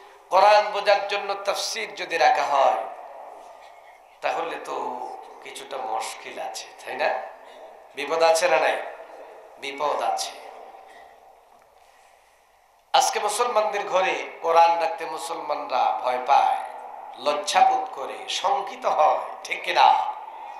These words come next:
কোরআনের ভয় রাখতে চায় না। কোরআনের তাফসীর, কোরআন বোঝার মতো সহায়িকা গ্রন্থ বাহিরে রাখতে ভয় পায়, একেবারে নিচে লুকাইয়া লুকাইয়া রাখে,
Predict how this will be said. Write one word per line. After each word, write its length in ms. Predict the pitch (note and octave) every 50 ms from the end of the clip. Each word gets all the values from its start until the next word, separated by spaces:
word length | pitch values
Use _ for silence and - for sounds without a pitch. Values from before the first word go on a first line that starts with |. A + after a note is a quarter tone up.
| - - - - - - - - - - -
কোরআনের 440 | F#3 G#3+ A#3 C4 C#4+ C#4+ D4+ D4 -
ভয় 280 | A#3 B3+ D4 D#4+ D#4+
রাখতে 360 | D#4+ D#4 D#4 D#4 D#4 E4 D#4+
চায় 240 | - - E4 F4+ F4
না। 380 | F4 F4 E4+ D#4+ C#4+ - - - - - - - - - - - - - - - - -
কোরআনের 340 | G3+ G#3+ A3+ A#3 A#3+ A#3+ A#3 A#3 -
তাফসীর, 640 | B3 A#3+ - - - C#4 C#4 C#4 C4+ B3+ - - - - -
কোরআন 320 | G3+ A3 A#3 B3 B3 A#3+
বোঝার 420 | A#3 A#3 A#3+ G#3 A3+ A#3+ B3+ B3 A#3
মতো 260 | B3 B3 - A#3+ A#3
সহায়িকা 580 | - - - A#3+ B3 B3 C4 B3+ B3+ B3 B3
গ্রন্থ 420 | B3+ B3 C#4 D4+ D#4 D#4 - - - B3+ B3+ - - - - - - - - - - - - - - - - - - - - - - -
বাহিরে 360 | - D3+ D3+ F#3+ G3 F#3+ F#3+ F#3
রাখতে 340 | F3 D#3+ D#3+ - - F3
ভয় 260 | D#3 B2 C#3 D#3 D#3 D#3 -
পায়, 280 | D3+ B2+ - - - - - - - - - - - - -
একেবারে 540 | E3 E3+ - - G3+ - F#3+ F#3+ F#3+ F3+ F#3 - -
নিচে 480 | - - - - E3+ F3+ F#3+ F3+ F3 -
লুকাইয়া 340 | G#3 G#3 - - A#3+ A3 A3
লুকাইয়া 360 | A3 G#3 G3+ - G#3 G3 F#3+
রাখে, 340 | F#3+ F#3+ F#3 F#3+ G3 C4